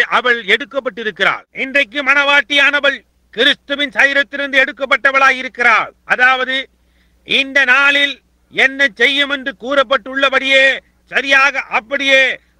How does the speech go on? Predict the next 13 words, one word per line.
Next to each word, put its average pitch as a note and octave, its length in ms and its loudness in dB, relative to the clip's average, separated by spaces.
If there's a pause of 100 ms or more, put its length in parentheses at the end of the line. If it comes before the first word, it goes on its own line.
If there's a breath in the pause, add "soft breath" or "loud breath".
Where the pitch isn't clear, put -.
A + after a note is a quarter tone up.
(140)
அவரை C#4 260 2 (100)
போன்றே C4+ 400 0 (480 soft breath)
மணவாட்டியும் C4+ 840 -2 (840)
ராணியும் C4+ 520 0 (440)
கிரியை C#4+ 260 0 (120)
செய்கிறாள், A#3 460 0 (440)
ராஜாவும் C4 640 0 (180)
ராணியும். A3+ 400 0 (160)
இப்பொழுது B3 400 -4
நமக்கு A#3+ 260 -4
நேரமாகி B3+ 500 2
கொண்டே B3+ 220 0 (100)
போகிறது, C4 380 -2